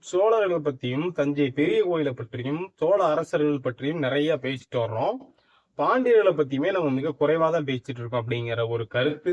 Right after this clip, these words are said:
நிகழ்ந்துகிட்டு இருக்கு. இதுக்கு இடையில நம்ம சேரர்களை மறந்தே போயிட்டோம் அப்படின்னு தான் சொல்லணும். சேரர்களை பத்தி பேசக்கூடிய விஷயங்கள் பெரிய அளவுக்கு ரீச் ஆக மாட்டேங்குங்கிறதா உண்மையா இருக்கு. சேரர்கள் மூவேந்தர்கள்ல ஒருத்தரா இருந்தாங்க.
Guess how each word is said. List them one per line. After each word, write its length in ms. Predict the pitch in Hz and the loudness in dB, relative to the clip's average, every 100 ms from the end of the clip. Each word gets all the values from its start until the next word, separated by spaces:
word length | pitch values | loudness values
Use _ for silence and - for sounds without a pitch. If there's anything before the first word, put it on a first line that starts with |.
| 175 | -2
நிகழ்ந்துகிட்டு 560 | 131 151 185 151 127 - | -2 -2 -2 -2 -6 -8
இருக்கு. 200 | - _ _ _ _ _ _ _ _ - | -18 _ _ _ _ _ _ _ _ -8
இதுக்கு 280 | 160 180 139 | -4 -4 -2
இடையில 400 | 143 220 220 160 175 | 2 2 4 4 4
நம்ம 260 | 175 135 123 - | 2 0 -2 0
சேரர்களை 680 | 180 233 233 190 143 135 160 139 | 2 4 4 4 2 2 2 0
மறந்தே 480 | 117 139 180 190 196 | -2 0 0 0 0
போயிட்டோம் 400 | 160 147 143 127 | 0 2 2 0
அப்படின்னு 280 | 123 127 | -2 -4
தான் 120 | 123 - | -6 -8
சொல்லணும். 300 | 110 95 _ _ _ _ _ _ _ _ _ _ _ _ _ _ _ 160 | -12 -14 _ _ _ _ _ _ _ _ _ _ _ _ _ _ _ -4
சேரர்களை 500 | 202 226 202 175 156 | 0 2 2 0 -2
பத்தி 360 | 156 - 180 208 185 | -2 -2 -4 -4 -2
பேசக்கூடிய 600 | 151 175 180 151 139 135 151 | 0 0 -2 -2 -2 0 -2
விஷயங்கள் 520 | 131 175 165 147 120 - _ _ _ _ _ _ _ | -4 -4 -2 0 -2 -6 _ _ _ _ _ _ _
பெரிய 240 | 165 208 208 | -2 2 4
அளவுக்கு 360 | 185 165 147 165 | 4 2 0 0
ரீச் 320 | 156 190 202 | 0 2 2
ஆக 140 | 175 156 | 4 4
மாட்டேங்குங்கிறதா 840 | 143 131 123 120 113 110 113 127 175 123 | 2 0 -2 -4 -6 -6 -4 -2 0 0
உண்மையா 380 | 123 151 165 135 | 0 0 2 2
இருக்கு. 220 | 107 - _ _ _ _ _ _ _ _ _ _ _ _ _ _ _ 190 | 0 -8 _ _ _ _ _ _ _ _ _ _ _ _ _ _ _ -2
சேரர்கள் 480 | 220 226 196 160 131 | 2 4 4 2 2
மூவேந்தர்கள்ல 680 | 170 202 196 202 202 190 170 | 2 2 0 2 2 4 4
ஒருத்தரா 340 | 156 170 170 | 2 2 4
இருந்தாங்க. 360 | 147 139 131 | 4 2 0